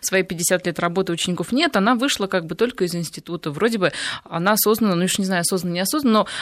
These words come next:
она только начинает свои шаги в этом. Так вот, она два года издевалась над детьми. Од-, одно из, э, как бы, вот таких вот издевательств, э, это рот, заклеенный скотчем, и оценки, двойки, которые она писала красной ручкой у дети-, у детей на, на лбах.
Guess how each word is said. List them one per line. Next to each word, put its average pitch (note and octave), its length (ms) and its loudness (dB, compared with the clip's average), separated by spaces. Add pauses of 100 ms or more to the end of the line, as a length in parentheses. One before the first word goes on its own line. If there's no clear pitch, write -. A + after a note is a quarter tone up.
(100)
она A3+ 260 4
только A#3 320 0
начинает G#3+ 560 2
свои D3+ 220 -6
шаги A3 340 2
в D4 60 4
этом. F3+ 300 2
Так - 140 -4
вот, C4+ 140 4
она A3+ 140 6
два G3+ 240 2
года A#3+ 280 2
издевалась F3+ 460 2
над F3+ 140 -2
детьми. C#4+ 440 2 (360)
Од-, E3+ 180 -2
одно G3+ 320 6
из, D3+ 300 2
э, C#3+ 320 2
как C#3+ 100 -16
бы, C#3+ 120 -12
вот D3 100 -10
таких E3+ 340 -4
вот - 160 -10
издевательств, D#3+ 760 -2
э, D#3 160 0
это E3+ 180 0
рот, D4 240 4
заклеенный C4 540 2
скотчем, G#3 600 -2
и A#3 320 0
оценки, B3 640 4
двойки, G3 580 2 (160)
которые G3 300 -2
она F3 140 -2
писала F#3 280 2
красной F3 320 -2
ручкой F3+ 280 -6
у D3 100 -4
дети-, E3 380 -4
у D3+ 160 -4
детей E3+ 340 -2
на, D3+ 360 -2
на D#3+ 180 -2
лбах. C3+ 420 -8